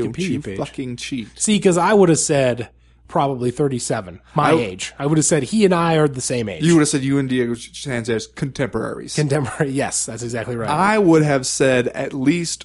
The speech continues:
Speaker 2: thirty-five, because I would have figured, well, he, he's probably not as old as his face makes him look based on, you know, his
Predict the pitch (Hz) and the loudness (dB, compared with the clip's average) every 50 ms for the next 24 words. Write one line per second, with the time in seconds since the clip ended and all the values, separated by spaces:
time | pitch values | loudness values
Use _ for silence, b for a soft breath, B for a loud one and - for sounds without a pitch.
0 | - - - - 151 135 135 127 120 117 - - 117 107 101 82 78 80 - - | -18 -16 -6 -2 0 0 0 0 -4 -6 -4 -4 -4 -4 -4 -6 -8 -12 -14 -10
1 | - 190 117 - 135 123 127 127 123 123 123 120 113 - 127 117 113 117 117 110 | -8 -6 -2 0 0 2 2 2 2 2 0 0 0 -2 -2 0 0 0 0 0
2 | 110 - 127 127 123 120 123 120 117 117 - - 143 123 117 120 123 123 143 143 | -2 -2 0 2 2 4 4 2 0 -2 -6 -6 -4 -4 -4 -4 -4 -4 -4 -4
3 | 131 - - 180 180 170 156 143 143 139 131 127 117 123 127 123 120 120 110 110 | -4 0 0 2 2 2 2 2 2 0 0 2 2 2 2 2 0 -2 -2 -2
4 | 120 110 107 - - - - - - 165 147 131 - - - 127 131 123 - - | -4 -6 -6 -8 -10 -14 -10 -4 -2 -2 0 0 -2 -4 -4 -4 -6 -4 -4 -4
5 | 120 110 113 120 131 131 120 - - - - _ - 120 117 120 - - 120 110 | -6 -4 -2 0 2 2 2 0 -4 -20 -16 _ -4 -2 -2 -2 -2 -2 -2 -2
6 | 107 107 107 107 113 113 113 110 113 107 101 95 107 107 104 - - | -2 -2 -4 -6 -8 -10 -8 -6 -6 -6 -6 -8 -8 -10 -10 -12 -18